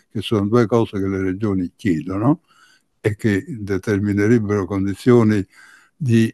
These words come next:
eh, come dire, irrecuperabile, eh, maggiore divario territoriale, perché alcune regioni potrebbero consentirsi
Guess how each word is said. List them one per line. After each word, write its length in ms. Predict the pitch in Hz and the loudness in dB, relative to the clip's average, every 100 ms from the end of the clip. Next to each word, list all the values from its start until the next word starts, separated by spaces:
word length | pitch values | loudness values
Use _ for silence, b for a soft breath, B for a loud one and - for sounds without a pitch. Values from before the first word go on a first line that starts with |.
| _ 101 | _ 0
eh, 520 | 104 104 104 98 104 | 2 4 2 0 -4
come 260 | - 113 123 | 0 2 4
dire, 380 | 107 104 95 107 | 2 2 0 2
irrecuperabile, 1600 | 139 117 123 113 123 117 123 160 160 123 107 107 98 101 92 - | 2 4 4 4 0 4 6 8 8 6 4 0 0 0 -2 -6
eh, 280 | 120 104 98 | -8 -4 -2
maggiore 720 | 98 101 101 120 131 117 107 | 0 -2 2 6 6 6 4
divario 760 | 98 101 131 98 85 92 87 87 | 2 4 6 6 0 -6 -4 -6
territoriale, 920 | - 90 92 85 98 131 104 85 90 | -8 -6 -8 -6 -2 0 0 -2 -6
perché 260 | 87 90 101 | -6 -4 -4
alcune 420 | 98 - 117 104 | -2 2 2 2
regioni 520 | 101 95 120 110 98 - B B _ | 0 0 0 2 -2 -4 B B _
potrebbero 640 | - 95 127 110 101 95 | -6 0 2 2 0 -2
consentirsi 1000 | 87 101 90 98 95 120 113 - 107 95 | -2 -6 -2 -4 2 2 0 -2 -2 -2